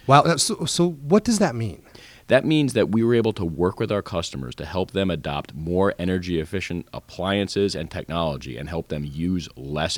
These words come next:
Speaker 2: energy all year long.
Speaker 1: So we're doing two things here, right? So, uh, from a customer perspective, we're helping them save, number one, correct?
Speaker 2: Correct.
Speaker 1: Okay, and then, uh, from a second approach, from, uh, as a company, we're, we're, we're meeting our goals, and, you know, we're basically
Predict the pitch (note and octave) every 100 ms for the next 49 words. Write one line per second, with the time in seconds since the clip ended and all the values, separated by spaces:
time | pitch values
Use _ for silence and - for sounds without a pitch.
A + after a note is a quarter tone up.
0 | - D#2 C2+ B1 A#1 - C3 C#2 C2 B2+
1 | A#2 - - - B2+ A#2+ E3+ D#3+ D#3+ D#3+
2 | A2 G2+ - F2 F#2+ A2+ - A#2+ G#2+ G2
3 | - - G#2 - C3+ A#2+ E3+ F3 D3 -
4 | A2 - G2 A2 F#2 - G#2 G#2 A2 C3+
5 | C3 A2+ G2 - B2 F2+ C2 - - -
6 | A2 G#2 G2+ E2 - G#2 C#3+ - - -
7 | A2+ - - - - A2+ A2 G#2 G#2 A2
8 | A2+ B2+ C3+ - A#2 G#2+ G2+ G#2+ - E3+
9 | F3 B2+ - G2 - G#2+ G2 - A#2 A2
10 | G#2+ F#2+ F2+ E3+ F3+ A2+ G2 F2+ - -
11 | - - A#2+ A2 G#2+ G#2+ A2 G#2+ G#2+ -
12 | A#2 A#2 C#3 E3 E3+ D3 A#2 G#2 G#2 C3+
13 | - A#2+ A2+ G#2+ F3 D3 A2 G#2+ G2+ D3+
14 | E3+ C3+ G#2+